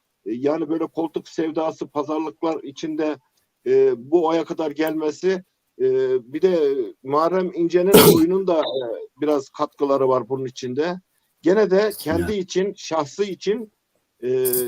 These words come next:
Speaker 1: büyük bir başarı. E, fakat iyi bir şey yapmadı. Türkiye'nin geleceğine balta vurdu. "Kaybedilen bir oy Türkiye'nin geleceğine darbedir." diye geçen Twitter'da yazı yazmıştım.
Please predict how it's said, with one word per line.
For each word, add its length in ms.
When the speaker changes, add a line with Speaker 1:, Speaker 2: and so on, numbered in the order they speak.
Speaker 1:
büyük 240
bir 100
başarı. 560
E, 240
fakat 300
iyi 220
bir 40
şey 220
yapmadı. 640
Türkiye'nin 460
geleceğine 640
balta 380
vurdu. 460
"Kaybedilen 760
bir 100
oy 340
Türkiye'nin 420
geleceğine 580
darbedir." 520
diye 100
geçen 320
Twitter'da 520
yazı 280
yazmıştım. 600